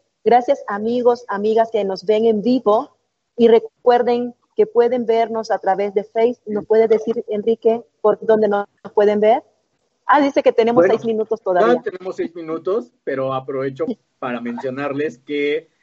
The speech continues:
Speaker 2: nos pueden buscar en los podcasts, tanto en Spotify como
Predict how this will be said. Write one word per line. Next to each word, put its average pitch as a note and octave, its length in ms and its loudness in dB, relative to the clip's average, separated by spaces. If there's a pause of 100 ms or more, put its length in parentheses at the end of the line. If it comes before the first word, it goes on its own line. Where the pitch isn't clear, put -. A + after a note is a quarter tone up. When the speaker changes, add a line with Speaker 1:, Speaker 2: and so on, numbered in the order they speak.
(140)
Speaker 2:
nos C3 140 -14
pueden C#3 400 -4
buscar C3+ 380 -6
en C#3 180 -8
los A2 240 -10
podcasts, C3+ 640 -10 (480)
tanto B2+ 320 -4
en B2 140 0
Spotify C#3+ 840 -6
como D3 800 -4